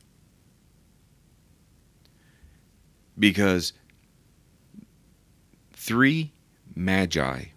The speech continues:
wise men, non-believers, came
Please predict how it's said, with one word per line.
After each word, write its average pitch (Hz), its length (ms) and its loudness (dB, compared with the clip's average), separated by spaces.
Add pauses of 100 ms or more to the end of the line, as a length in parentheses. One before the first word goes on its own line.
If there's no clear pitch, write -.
(140)
wise 104 340 0
men, 110 320 -4 (540)
non-believers, 95 1800 -2 (520)
came 104 500 -6